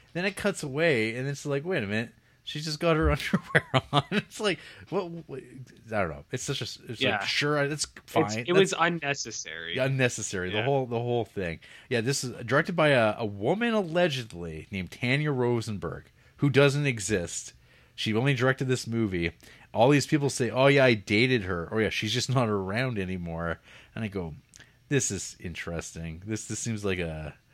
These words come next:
Speaker 2: Alan
Speaker 1: a,
Speaker 2: Smithy?
Speaker 1: a put on." Yeah, I, I, there's something, um, wrong here.
Speaker 2: Mm-hmm. Okay.
Speaker 1: Uh, yeah, this movie also, uh,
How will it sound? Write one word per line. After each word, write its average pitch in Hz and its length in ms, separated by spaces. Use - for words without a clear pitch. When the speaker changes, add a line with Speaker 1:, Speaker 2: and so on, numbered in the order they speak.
Speaker 2:
Alan 123 200
Speaker 1:
a, - 20
Speaker 2:
Smithy? 202 560
Speaker 1:
a 107 80
put - 260
on." 82 340
Yeah, 85 460
I, 101 280
I, - 20
there's 113 180
something, 113 240
um, 87 440
wrong 87 440
here. 82 320
Speaker 2:
Mm-hmm. 101 280
Okay. 98 140
Speaker 1:
Uh, 98 360
yeah, 113 100
this 165 220
movie 143 240
also, 123 600
uh, 101 580